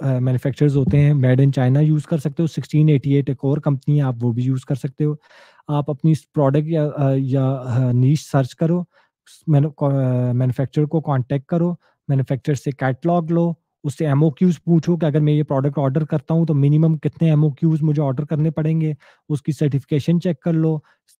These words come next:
Top five manufacturers जब select कर लोगे तो उनसे samples मंगवा लो, उनके samples आपको पसंद आते हैं, जिसका sample पसंद आता है उससे pricing और quantity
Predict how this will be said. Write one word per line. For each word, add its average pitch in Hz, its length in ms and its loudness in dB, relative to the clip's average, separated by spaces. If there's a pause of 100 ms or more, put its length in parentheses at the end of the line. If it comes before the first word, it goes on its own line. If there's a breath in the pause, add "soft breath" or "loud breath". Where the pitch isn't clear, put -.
Top 151 240 2
five 156 240 0
manufacturers 147 540 -2
जब 135 160 -4
select 151 320 -2
कर 196 80 0
लोगे 170 420 2
तो 165 120 -2
उनसे 156 460 -2
samples 147 440 -2
मंगवा 170 360 0
लो, 151 300 -2
उनके 139 280 -4
samples 143 420 -4
आपको 147 260 -4
पसंद 147 360 -4
आते 143 220 -4
हैं, 151 140 0
जिसका 135 240 -6
sample 151 340 -4
पसंद 147 340 -4
आता 143 200 -4
है 143 80 -2
उससे 139 240 -4
pricing 143 580 -2
और 143 120 -2
quantity 143 640 -4